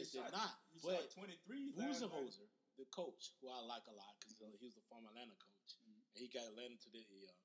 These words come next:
Speaker 2: Eastern Conference Championship, you know, got swept.
Speaker 3: Yeah.
Speaker 2: The thing that I liked about him was he makes adjustments at certain levels.
Speaker 1: Exactly.
Speaker 2: And
Speaker 3: He
Speaker 2: I
Speaker 3: can
Speaker 2: wanted,
Speaker 3: coach.
Speaker 2: I wanted people to see how great of a coach he really is.
Speaker 3: Yeah, he is.
Speaker 2: And he, what he did is he
Speaker 1: No,
Speaker 2: made
Speaker 1: he's not
Speaker 2: this
Speaker 1: great yet. He got, he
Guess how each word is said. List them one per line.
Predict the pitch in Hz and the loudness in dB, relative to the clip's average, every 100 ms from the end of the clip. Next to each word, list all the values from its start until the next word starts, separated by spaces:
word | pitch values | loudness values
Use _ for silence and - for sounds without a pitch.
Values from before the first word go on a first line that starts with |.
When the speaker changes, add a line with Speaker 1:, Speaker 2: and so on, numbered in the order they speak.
| - | -10
Speaker 2:
Eastern | - - | -8 -8
Conference | 113 104 98 | -8 -10 -10
Championship, | - 113 95 - 107 | -10 -10 -12 -12 -12
you | 107 | -14
know, | 95 | -14
got | 95 87 | -12 -10
swept. | 123 135 - _ _ | -8 -8 -10 _ _
Speaker 3:
Yeah. | 202 - _ _ _ _ _ _ | -20 -20 _ _ _ _ _ _
Speaker 2:
The | 120 104 | -10 -2
thing | 190 226 156 | 0 2 2
that | 151 | 2
I | |
liked | 147 139 127 | 2 -2 -4
about | 120 110 127 | -6 -6 -6
him | 127 104 | -6 -8
was | 95 92 - - - _ _ | -18 -20 -20 -20 -20 _ _
he | - | -6
makes | - - | -4 -4
adjustments | 107 127 123 - 110 - | -2 -2 0 -2 -4 -8
at | 110 | -8
certain | 101 | -10
levels. | 101 92 _ | -12 -14 _
Speaker 1:
Exactly. | - 226 214 - _ _ _ _ 127 | -8 -8 -10 -16 _ _ _ _ 2
Speaker 2:
And | 127 107 | 2 0
Speaker 3:
He | 170 | -2
Speaker 2:
I | 151 | 4
Speaker 3:
can | 196 | 6
Speaker 2:
wanted, | 202 151 | 6 2
Speaker 3:
coach. | - 165 | 2 4
Speaker 2:
I | 208 | 6
wanted | 208 190 185 | 6 6 4
people | 196 143 | -2 0
to | 131 | -4
see | - 170 117 _ - | -4 -8 -10 _ -8
how | 143 | -6
great | 113 123 | -4 -4
of | 98 | -6
a | - | -8
coach | 127 98 | -6 -6
he | 101 101 | -8 -10
really | 95 92 98 | -10 -10 -10
is. | 82 - | -10 -14
Speaker 3:
Yeah, | - - | -14 -18
he | 117 | -14
is. | 113 | -6
Speaker 2:
And | 120 123 | -2 0
he, | 165 180 147 113 _ 120 | 2 0 -4 -16 _ -6
what | 131 165 | -2 0
he | 226 | 0
did | 156 127 110 110 | 2 2 2 -6
is | 113 - | -8 -8
he | 120 | -4
Speaker 1:
No, | |
Speaker 2:
made | 123 135 | -2 -4
Speaker 1:
he's | |
not | 139 | -4
Speaker 2:
this | - 107 | -4 -2
Speaker 1:
great | 117 110 - | -2 -4 -8
yet. | - - | -14 -14
He | 107 | -14
got, | 110 95 | -12 -12
he | - | -16